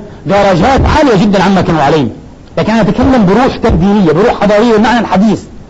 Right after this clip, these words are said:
للمدنية والحضارة. هل قربت الشقة بينها وبين هذه الشعوب؟ كلا. هل لو دخلوا في العراق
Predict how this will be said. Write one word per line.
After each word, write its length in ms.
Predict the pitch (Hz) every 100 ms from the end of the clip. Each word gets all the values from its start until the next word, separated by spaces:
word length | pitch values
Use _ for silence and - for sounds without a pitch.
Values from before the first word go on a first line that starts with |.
| - 185
للمدنية 400 | 190 185 220 202
والحضارة. 520 | 185 175 175 156 120 - - - - -
هل 320 | - 190 294 294
قربت 400 | 320 320 285 269
الشقة 460 | - 294 269 269
بينها 240 | 277 247 247
وبين 200 | 262 247
هذه 220 | 254 240
الشعوب؟ 400 | - 220 254 277 - - - -
كلا. 280 | 180 170 117 - -
هل 200 | - 320
لو 180 | 330 294
دخلوا 340 | 302 262 277 185
في 80 |
العراق 580 | 254 302 349 370 - -